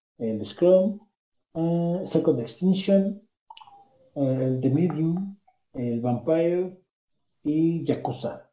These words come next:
No sé si me faltó alguno, pero bueno, de toda esa lista, yo, yo seleccioné los que yo creo que, o por lo menos para mí, fueron los más llamativos.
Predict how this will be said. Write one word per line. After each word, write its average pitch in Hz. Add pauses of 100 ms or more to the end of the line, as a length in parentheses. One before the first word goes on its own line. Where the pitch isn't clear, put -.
(120)
No 135
sé 123
si 123
me 110
faltó 107
alguno, 107
pero 117
bueno, 120
de 117
toda 226
esa 220
lista, 208 (400)
yo, 156 (300)
yo 160
seleccioné 160 (260)
los 120
que 113
yo 147
creo 147
que, 147
o 127
por 110
lo 113
menos 131
para 117
mí, 147 (260)
fueron 143
los 123
más 143 (160)
llamativos. 135